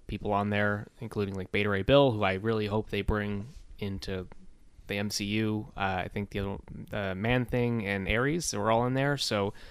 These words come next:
a couple of, like, big Marvel characters that I hope that they bring in, which they've now said are part of the M C U. So hopefully they, they get back to those characters, 'cause those are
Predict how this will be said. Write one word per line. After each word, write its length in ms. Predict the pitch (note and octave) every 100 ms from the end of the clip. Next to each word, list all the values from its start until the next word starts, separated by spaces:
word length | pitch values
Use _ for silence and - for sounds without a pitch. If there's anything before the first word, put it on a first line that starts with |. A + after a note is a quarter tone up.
| - -
a 40 |
couple 240 | - A#2
of, 60 | A2+
like, 260 | G#2 G2+ -
big 240 | A2+ G#2+
Marvel 360 | G#2+ G#2 G#2+ G2+
characters 560 | G#2 G#2 - G#2+ G2
that 80 | F#2+
I 80 | F#2
hope 180 | G#2+ -
that 160 | G2+
they 340 | F#2+ F#2 G2 A#2+ -
bring 200 | G#2+ G2
in, 200 | G#2 A#2
which 300 | G2 - -
they've 240 | G#2+ G2 G#2
now 360 | G#2 G#2 G2+
said 360 | - - G#2 G2+
are 200 | G2+ F#2+
part 300 | F#2 - G#2
of 80 | A2
the 120 | B2
M 120 | B2+ B2
C 160 | - D3
U. 180 | F3+ F#3+
So 260 | - G2+
hopefully 360 | G#2 G#2+ A#2 G2
they, 280 | G2+ G2 G2
they 100 | G2+
get 180 | G2 F#2+
back 200 | G2+ G2+
to 100 | G2
those 160 | F2+
characters, 460 | - F#2 F2+ G2 -
'cause 100 | -
those 220 | G#2 G2
are 160 | G2